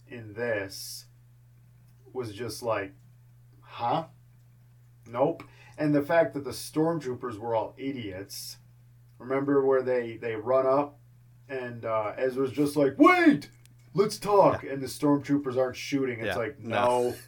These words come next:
Speaker 1: "No, no,
Speaker 2: <laughs>
Speaker 1: no, no, no." It's
Speaker 2: Yeah.
Speaker 1: and they're,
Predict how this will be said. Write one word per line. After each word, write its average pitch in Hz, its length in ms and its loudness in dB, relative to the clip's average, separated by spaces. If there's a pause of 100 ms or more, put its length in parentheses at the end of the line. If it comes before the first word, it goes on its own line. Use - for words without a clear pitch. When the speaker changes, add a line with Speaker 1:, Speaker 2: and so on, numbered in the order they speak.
Speaker 1:
"No, 120 560 0 (240)
no, - 0 -
Speaker 2:
<laughs> - 0 -
Speaker 1:
no, 123 600 0 (160)
no, 117 640 0 (180)
no." 110 600 0
It's - 300 -12 (120)
Speaker 2:
Yeah. 95 180 -4 (220)
Speaker 1:
and 143 180 -2
they're, 131 140 -2